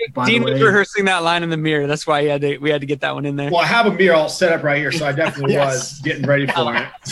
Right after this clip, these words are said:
Speaker 3: He's visualizing it.
Speaker 1: No,
Speaker 3: He
Speaker 1: he
Speaker 3: did the, he did the mock podcast. I love it.
Speaker 1: <laughs> Yeah. <laughs> No, but he, he,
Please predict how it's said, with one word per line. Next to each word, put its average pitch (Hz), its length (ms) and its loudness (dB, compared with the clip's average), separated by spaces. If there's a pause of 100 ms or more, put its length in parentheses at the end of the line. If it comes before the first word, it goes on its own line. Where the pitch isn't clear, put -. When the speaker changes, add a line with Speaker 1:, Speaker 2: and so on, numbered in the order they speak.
(140)
Speaker 3:
He's 202 120 -4
visualizing 190 640 2
it. 131 140 -18 (920)
Speaker 1:
No, - 200 6
Speaker 3:
He 240 80 4
Speaker 1:
he 196 40 0
Speaker 3:
did 233 160 4
the, 233 300 -2
he 240 80 0
did 262 200 2
the 254 60 4
mock 233 320 -2
podcast. 180 540 -4
I 143 60 -6
love 214 240 2
it. 202 160 0 (260)
Speaker 1:
<laughs> 190 260 -4
Yeah. 185 200 4
<laughs> - 800 0 (800)
No, 160 200 4
but 151 120 -2
he, 226 440 0 (200)
he, 190 360 -2